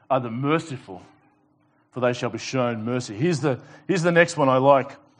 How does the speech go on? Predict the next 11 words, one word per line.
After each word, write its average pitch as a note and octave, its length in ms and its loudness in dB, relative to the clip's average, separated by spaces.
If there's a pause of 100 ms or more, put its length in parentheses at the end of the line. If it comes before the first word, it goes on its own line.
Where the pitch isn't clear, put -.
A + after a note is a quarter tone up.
(260)
"Blessed F3 460 4
are F3+ 80 8
the E3 80 2
pure E3 400 2
in C#3 80 0
heart, B2+ 520 6 (680)
for A#2+ 100 -12
they C3+ 140 2
shall B2+ 180 -6
see A#2+ 220 -10
God." G#2 340 -6